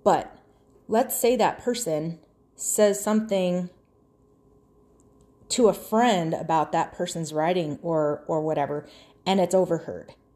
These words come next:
So that person's first event that they ever experience is, like, they're not good enough to even be there.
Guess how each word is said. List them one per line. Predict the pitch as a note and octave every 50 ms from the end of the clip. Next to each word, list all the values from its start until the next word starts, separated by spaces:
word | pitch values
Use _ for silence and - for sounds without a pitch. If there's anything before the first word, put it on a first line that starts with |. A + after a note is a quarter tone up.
| _ _ _ _ _ _ _ _ _ _ _
So | - - - A3+ G#3+ G#3 G3+
that | F3+ E3+ G3+ G#3+ A3 A3 A3
person's | - A#3 A3+ A3 A3 - F3+ F3 E3 E3 D#3+ - - _
first | - - - - - A3+ B3 A#3+ - - - - - _ _ _ -
event | G3 G3 E3+ F3+ F3 F3 E3 - - -
that | E3+ E3+
they | F3 -
ever | - - F#3 G3 G#3+
experience | - - - - - G3+ F#3+ F3 D#3+ D3+ D3 C3+ - - - - - _ _ _ _ _ _ _
is, | F#3 F3+ F3 E3+ D#3+ D#3 D#3 D#3 - - - _ _ _ _ _ -
like, | D#3+ E3+ D#3+ D#3 - - - -
they're | E3 D3 D#3 E3+ F3 F3
not | E3+ E3 D3 -
good | D3+ E3+ D3+
enough | C#3+ C#3+ D3 D3 -
to | - D3+
even | D3 C3+ C3+ C3+
be | C3 A2 G2+
there. | - - - -